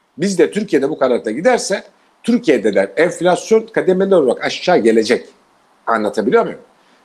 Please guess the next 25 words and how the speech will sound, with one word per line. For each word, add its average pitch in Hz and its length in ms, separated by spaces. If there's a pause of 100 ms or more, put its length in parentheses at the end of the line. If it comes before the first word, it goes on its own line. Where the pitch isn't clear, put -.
(140)
Tü-, 175 160
peki 196 420 (140)
Amerika'da 165 760 (300)
faiz 175 540 (260)
artışı 156 560 (160)
enflasyonu 175 640
aşağı 143 320
çekiyor 165 440
da 123 140 (280)
bizde 147 220
yukarı 175 280
mı 170 100
çekiyor? 131 380 (260)
<laughs> - 260
Anlatabiliyor 190 580
muyum? 131 160 (200)
Şimdi, 156 280 (360)
yani 151 200 (260)
komedi 233 440
ya. - 300 (140)
Ha, 147 260
yani 160 260
olacak 185 380
şey 208 220
değil. 151 300